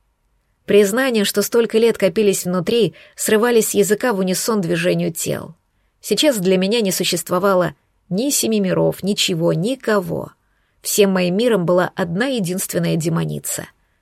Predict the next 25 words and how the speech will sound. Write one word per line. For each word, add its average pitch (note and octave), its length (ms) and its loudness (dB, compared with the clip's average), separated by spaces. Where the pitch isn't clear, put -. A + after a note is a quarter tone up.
любимая G#3 440 0
и G3+ 40 2
желанная — F3 600 -2
та, A3 160 2
которую G#3+ 400 6
я F#3+ 140 2
ждал G3+ 300 2
и F#3 80 2
искал G3+ 320 0
больше G3 400 0
сотни E3+ 420 -2
лет. - 400 -6
Время B3+ 340 4
для F#3+ 180 4
нас G3 320 -2
остановилось. - 920 -6
Мы G#3+ 140 2
растворялись A#3+ 640 2
друг G3+ 240 2
в E3+ 60 -4
друге, A3+ 320 4
отдавая G3+ 380 2
себя G3 280 2
без F3+ 180 0
остатка. - 540 -4